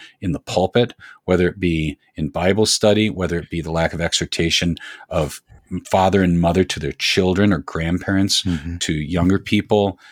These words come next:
Speaker 1: I'm, um, you know, the lack of advice, the lack of counsel. And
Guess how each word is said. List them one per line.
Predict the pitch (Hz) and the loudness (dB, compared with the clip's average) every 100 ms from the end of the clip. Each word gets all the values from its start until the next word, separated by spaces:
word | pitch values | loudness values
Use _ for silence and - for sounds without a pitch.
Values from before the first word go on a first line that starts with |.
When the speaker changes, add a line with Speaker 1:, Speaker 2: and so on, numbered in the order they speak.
| - | -12
Speaker 1:
I'm, | 90 90 87 | -4 -2 -2
um, | 87 78 73 71 - - | -4 -4 -4 -6 -10 -14
you | - | -2
know, | 87 80 73 - | 0 0 -4 -8
the | |
lack | 90 87 92 | -4 -2 -2
of | 98 | -4
advice, | 80 71 - 85 101 - | -10 -10 -8 -4 -2 -2
the | 80 | -6
lack | 82 80 | -8 -8
of | - - | -10 -12
counsel. | - 85 90 - 98 110 120 _ _ _ - | -6 -4 -2 0 2 0 -2 _ _ _ -8
And | 113 | -4